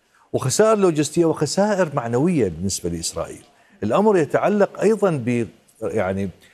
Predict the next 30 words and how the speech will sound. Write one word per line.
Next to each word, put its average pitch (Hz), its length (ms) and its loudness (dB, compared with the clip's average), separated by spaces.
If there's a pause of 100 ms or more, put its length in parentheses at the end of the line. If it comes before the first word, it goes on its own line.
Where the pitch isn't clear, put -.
(160)
بالرؤية 180 440 4
الإسرائيلية 151 640 2
لنفسها 120 520 -2
لذاتها 131 400 2
وقدرتها 143 520 0
على 117 140 2
توفير 120 420 0
الأمن. 113 400 0 (460)
أصبحت 170 380 0
إسرائيل 139 400 0
محاصرة 170 540 0
من 101 140 -2
الجنوب 87 480 -4 (260)
من 104 120 0
باب 104 200 2
المندب، 85 460 -2 (640)
وليس 151 760 2
هناك 185 320 2 (180)
قدرة 160 440 0 (240)
على 139 220 2
فك 196 220 0
هذا 180 160 4
الحصار 147 340 0
حتى - 260 -2
من 165 100 0
قبل 143 240 0
القوات 139 400 0
الأمريكية 135 500 0
في 175 100 -4
المنطقة. 196 520 -2